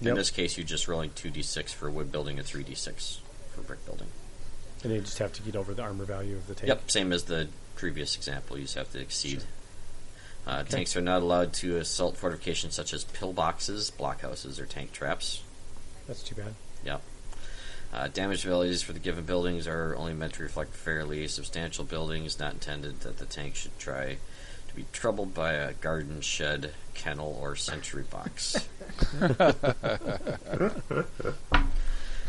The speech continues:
Speaker 1: Uh,
Speaker 2: Sure.
Speaker 1: If the building score is higher than the result against the tank, for the, then the, let's see.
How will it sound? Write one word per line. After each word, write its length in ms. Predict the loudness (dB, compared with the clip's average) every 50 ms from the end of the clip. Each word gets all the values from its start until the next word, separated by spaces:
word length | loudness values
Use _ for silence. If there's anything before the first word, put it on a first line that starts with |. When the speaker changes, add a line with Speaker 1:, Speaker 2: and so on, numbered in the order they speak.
| 0 2
Speaker 1:
Uh, 320 | 2 2 2 2 2 2 4
Speaker 2:
Sure. 240 | 6 6 4 4 2 -2 -4 -4 -4 -2 -2 -2 -4 -4 -6 -4 -4 -2 -2 -2 -2 -2 -4 -6 -6 -8 -10 -10 -10 -8 -8 -6 -6 -6 -6 -8 -8 -8 -10 -10 -10 -8 -6 -6 -4 -4 -6 -4 -4 -4 -4 -4 -4 -6 -6 -6 -6 -6 -8 -6 -4 2 4
Speaker 1:
If 160 | 4 4 4
the 60 | 2
building 300 | 4 6 6 8 8 6
score 280 | 6 6 6 6 8 8
is 120 | 8 8
higher 260 | 10 10 12 12 10
than 140 | 8 6 4
the 100 | 2 2
result 600 | 2 2 4 6 8 10 10 10 10 8 6 0 -4
against 420 | 0 2 2 2 4 2 0 -2
the 60 | -4 -4
tank, 440 | 0 2 2 2 2 0 0 -4
for 340 | -4 -6 -6 -6 -6 -4 -4
the, 120 | -2 -2 -2 -2 -2
then 220 | -2 -2 -2 -2 0
the, 300 | 0 2 2 2 0 -2 -4 -8 -8 -8 -4 -4 -4 -4 -4 -6 -8 -10 -10 -8 -6 -6 -4
let's 100 | -2 -2
see. 120 | -2 -2